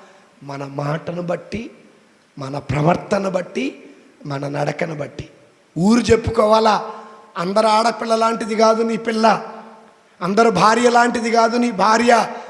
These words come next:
అందరు కూతురు లాంటిది కాదు నీ కూతురు" అని ఊరు చెప్పుకోవాలంటే ప్రవర్తన బాగుండాలి, మాట బాగుండాలి, నడవడిక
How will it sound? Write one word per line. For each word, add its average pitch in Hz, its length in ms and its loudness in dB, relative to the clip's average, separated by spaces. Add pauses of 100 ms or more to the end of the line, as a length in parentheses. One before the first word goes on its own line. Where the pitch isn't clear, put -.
(260)
అందరు 220 260 4
కూతురు 247 340 -4
లాంటిది 247 400 4
కాదు 247 220 2
నీ 240 140 2
కూతురు" 247 640 2 (220)
అని 226 140 4
ఊరు 277 280 6
చెప్పుకోవాలంటే 269 1300 4 (260)
ప్రవర్తన 233 520 0
బాగుండాలి, 254 800 2 (360)
మాట 226 360 2
బాగుండాలి, 262 760 0 (280)
నడవడిక 160 600 0